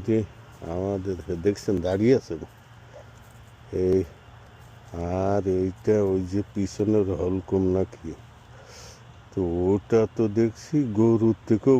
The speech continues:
বড়, ঘোড়ার থেকেও বড়। কি বিশাল রে ভাই, দেখেন, আর কি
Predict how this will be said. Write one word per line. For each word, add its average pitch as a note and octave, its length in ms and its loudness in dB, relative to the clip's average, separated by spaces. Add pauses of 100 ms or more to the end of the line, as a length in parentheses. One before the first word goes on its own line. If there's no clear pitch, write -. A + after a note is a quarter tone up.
বড়, F2 180 0 (120)
ঘোড়ার G2+ 380 0
থেকেও F2+ 280 0 (100)
বড়। D#2 160 -6 (1200)
কি G#2+ 200 -2 (180)
বিশাল F#2+ 500 0 (140)
রে G2 180 4
ভাই, E2 160 -4 (140)
দেখেন, F2 320 -4 (1900)
আর F#2 80 -2 (140)
কি G#2 160 0